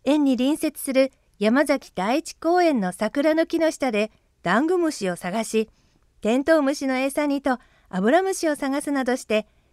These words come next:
自然の中での発見や遊びを存分に楽しんでいます。羽鳥こども園から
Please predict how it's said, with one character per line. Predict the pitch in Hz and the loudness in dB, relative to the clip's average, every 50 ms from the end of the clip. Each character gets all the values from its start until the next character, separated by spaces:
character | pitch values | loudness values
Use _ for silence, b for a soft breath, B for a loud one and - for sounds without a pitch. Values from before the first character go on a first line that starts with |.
| _ _ | _ _
自 | - - 190 202 | -8 -6 -4 -2
然 | 247 240 233 233 | 0 0 0 0
の | 226 220 | 0 0
中 | 214 220 240 - 294 247 | 0 0 -2 -2 -2 -2
で | 240 214 | 0 -2
の | 185 160 - - _ | -2 -4 -6 -10 _
発 | - - 185 185 - _ - | -8 -6 -6 -6 -6 _ -2
見 | 220 214 214 202 | -2 0 0 0
や | 196 185 175 175 - | -2 -2 -4 -2 -2
遊 | 262 262 | -2 -2
び | 254 269 277 | 0 0 -2
を | 285 - _ _ _ _ _ - | -2 -4 _ _ _ _ _ -2
存 | 196 202 220 247 | 0 0 0 0
分 | 277 359 392 381 | -2 -2 -2 -2
に | 349 302 | -4 -4
楽 | - 277 254 254 277 | -4 -2 -2 -2 -2
し | 277 302 285 | -2 -2 -4
ん | 277 254 | -2 -2
で | 240 240 | -2 -2
い | 240 | -4
ま | 233 240 262 381 | -4 -4 -4 -6
す。 | - - - _ _ _ _ _ _ _ _ _ _ _ _ _ _ _ _ _ _ _ _ _ _ _ _ _ _ _ _ | -6 -10 -16 _ _ _ _ _ _ _ _ _ _ _ _ _ _ _ _ _ _ _ _ _ _ _ _ _ _ _ _
羽 | - 254 285 | -8 -2 2
鳥 | 320 320 359 359 339 | 2 2 2 2 2
こ | - 330 | 2 2
ど | 330 359 359 | 2 2 2
も | 359 370 | 2 2
園 | 370 359 359 359 | 2 0 0 -2
か | - - 330 | -2 0 2
ら | 330 339 349 320 | 4 4 4 4